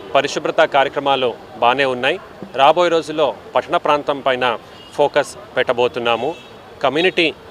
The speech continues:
శానిటరీ కాంప్లెక్స్లు మరియు పట్టణ ప్రాంతంలో టాయిలెట్ కాంప్లెక్స్ పైన ఎక్కువ ఫోకస్ పెడుతూ కలెక్షన్ పైన కూడా ఫోకస్ పెడుతున్నాం. ఇప్పుడు ఏ ఇంట్లో కానీ ఈ వేస్ట్ అనేది ఉంటుంది,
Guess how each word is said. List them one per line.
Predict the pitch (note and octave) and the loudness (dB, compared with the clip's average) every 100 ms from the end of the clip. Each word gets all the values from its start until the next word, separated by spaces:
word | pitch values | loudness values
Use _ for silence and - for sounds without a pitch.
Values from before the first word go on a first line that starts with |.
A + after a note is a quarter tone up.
| - - | -20 -2
శానిటరీ | C#3 B2+ C3 C#3+ | 0 0 -2 -4
కాంప్లెక్స్లు | B2+ B2 A2+ A#2+ - D#3+ G3 - - - | -2 -2 -2 -6 -4 -6 -6 -8 -14 -4
మరియు | C3 D3 C#3 - - - - | 0 2 0 -4 -16 -18 -6
పట్టణ | C#3 C#3 | -4 0
ప్రాంతంలో | F3+ E3+ E3 D#3+ D3+ - - - | 0 2 0 0 2 0 2 2
టాయిలెట్ | B2+ C3 | 4 2
కాంప్లెక్స్ | - B2+ A2+ B2 - | 0 -2 -2 -6 -2
పైన | A#2+ A#2 G#2+ - - - B2 | 0 2 0 -4 -18 -6 -6
ఎక్కువ | - D3+ | 2 2
ఫోకస్ | C3+ B2+ A#2+ B2+ - | 4 0 0 -2 -2
పెడుతూ | A#2 G#2+ D3+ F#3 - - - - | -4 -2 -4 -4 -12 -16 -14 -2
కలెక్షన్ | B2+ C3+ D3+ F3+ D3 C#3 | 2 2 2 0 0 0
పైన | B2+ | 0
కూడా | B2+ C3 A#2+ G2+ | -2 0 0 2
ఫోకస్ | B2 A#2+ B2 | -2 -2 -4
పెడుతున్నాం. | A#2 A2+ A2 G2+ - - - - - - - | -6 -6 -6 -6 -10 -16 -18 -18 -16 -14 -6
ఇప్పుడు | E3 E3+ D#3+ - | 0 4 2 2
ఏ | D3 F3 D3+ | 2 2 0
ఇంట్లో | C#3 E3 E3 | -4 0 4
కానీ | D3 C#3 C#3+ A2 - - - | 4 2 0 -2 -14 -16 -12
ఈ | C3 D#3+ | -2 2
వేస్ట్ | E3 D#3 D3+ | 4 2 0
అనేది | C#3+ | -2
ఉంటుంది, | B2+ A#2 B2 A2+ | -2 -2 -4 -4